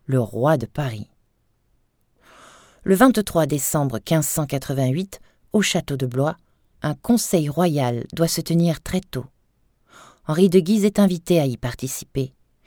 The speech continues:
Il pense que le roi va enfin officialiser la charge de connétable qu'il a reçue de lui le quatre août. La veille, Henri de Guise a reçu cinq billets, l'avertissant qu'un complot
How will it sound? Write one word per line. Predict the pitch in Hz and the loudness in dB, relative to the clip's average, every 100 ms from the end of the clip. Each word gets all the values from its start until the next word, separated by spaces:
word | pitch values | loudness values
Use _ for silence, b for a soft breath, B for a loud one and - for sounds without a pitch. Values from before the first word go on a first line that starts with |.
| B B | B B
Il | 175 156 | -2 2
pense | 175 170 - b b b | 2 2 -2 b b b
que | - | -2
le | 143 | 0
roi | 131 151 170 | 2 2 2
va | 135 143 135 | 2 0 0
enfin | 143 - 170 - | 0 0 -2 0
officialiser | 180 165 165 - 175 156 147 147 180 | 0 0 -4 -2 0 0 0 2 2
la | 143 | 2
charge | - 185 165 139 131 | 0 0 0 -2 -2
de | |
connétable | 131 - 143 135 185 180 170 b b b _ | -2 0 0 0 0 0 -2 b b b _
qu'il | - 151 | 0 2
a | 139 | 2
reçue | 156 - 202 | 0 2 0
de | 139 | 2
lui | 143 190 | 2 2
le | 208 131 | 2 2
quatre | - 190 - | 0 -2 -4
août. | 202 - - _ _ _ _ _ _ _ _ _ _ - | -8 -10 -20 _ _ _ _ _ _ _ _ _ _ -6
La | |
veille, | 127 139 160 196 - _ _ _ | 0 2 0 -2 -12 _ _ _
Henri | 131 123 135 | -2 -2 -2
de | 139 | -4
Guise | 139 214 175 | 0 0 2
a | 156 | 0
reçu | 156 - 165 | -2 -4 -8
cinq | - 262 262 | -2 2 2
billets, | 196 175 131 127 b b b b | 2 -2 -2 -4 b b b b
l'avertissant | 185 202 214 - 190 262 | 2 4 2 -4 -4 -2
qu'un | 254 170 | -2 -2
complot | - - 185 - 202 | -4 0 0 0 -4